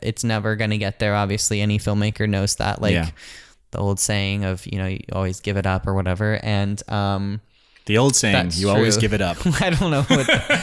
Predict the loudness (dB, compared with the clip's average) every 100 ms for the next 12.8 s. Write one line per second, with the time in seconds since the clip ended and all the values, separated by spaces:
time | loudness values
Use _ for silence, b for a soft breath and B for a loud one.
0 | -4 -6 -2 0 2 2 2 0 -2 -2
1 | 0 0 0 0 0 0 2 0 2 2
2 | 2 2 0 0 -2 -8 B B B 0
3 | 2 4 4 2 2 0 -4 -10 -8 -4
4 | -2 -2 -2 -2 0 2 4 4 2 2
5 | 2 2 0 0 -2 0 0 2 2 2
6 | 2 0 -2 -8 _ -4 -2 0 0 0
7 | 0 0 0 0 -2 -2 0 2 2 2
8 | 0 2 2 2 2 2 2 0 -2 -2
9 | -2 0 0 0 2 2 0 0 -4 -6
10 | -4 -4 -2 0 0 -2 -2 -2 0 0
11 | 2 0 -2 B B B B B -6 -2
12 | 0 0 2 2 0 0 0 -2